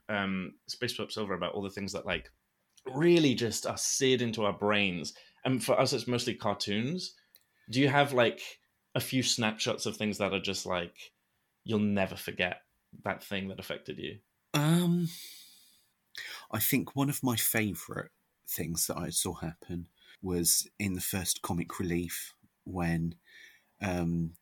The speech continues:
Speaker 2: the C B B C presenter Andy Crane got dunked into the gunk tank, which
Speaker 1: <laughs>
Speaker 2: this was just, like, a pool of, like,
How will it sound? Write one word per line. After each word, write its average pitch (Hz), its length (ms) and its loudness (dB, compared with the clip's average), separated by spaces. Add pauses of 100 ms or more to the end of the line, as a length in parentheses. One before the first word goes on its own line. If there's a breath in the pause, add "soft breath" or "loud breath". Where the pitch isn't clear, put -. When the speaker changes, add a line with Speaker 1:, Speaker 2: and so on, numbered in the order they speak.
(120)
Speaker 2:
the 92 280 -2
C - 260 4
B 87 140 -2
B 85 140 -8
C 85 240 2
presenter - 500 0
Andy 87 240 -6
Crane 82 580 -4
got 90 240 -8 (500)
dunked - 500 -2 (260)
into 82 280 -2
the 85 80 -6
gunk 85 360 -4
tank, 85 500 -6 (520 loud breath)
which - 460 2
Speaker 1:
<laughs> - 380 -12 (640 loud breath)
Speaker 2:
this 104 400 8
was 92 360 2
just, - 340 4
like, 85 360 0
a 90 100 0
pool 92 440 0
of, 85 160 0
like, 76 480 -6